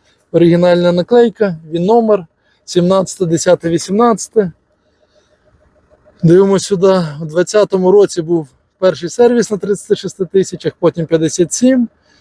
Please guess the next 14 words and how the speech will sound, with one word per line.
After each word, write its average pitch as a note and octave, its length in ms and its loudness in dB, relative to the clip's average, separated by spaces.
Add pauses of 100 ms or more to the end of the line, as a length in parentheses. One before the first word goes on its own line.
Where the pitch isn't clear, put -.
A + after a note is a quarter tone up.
(240)
і E3 80 2
наступний F#3 480 2
вісімдесят F3+ 580 0
шість. - 420 -8 (880)
Зараз G3 420 2
автомобіль F#3+ 640 -2 (220)
має F3 320 2
сто G#3+ 280 2
вісімнадцять F3 640 -6
тисяч. E3+ 500 -6 (1300)
Пробіг. D#3+ 500 0 (220)
Цивілка. B3 680 0 (1000)
Дивимось F#3 520 2
сюди. A#3 480 -4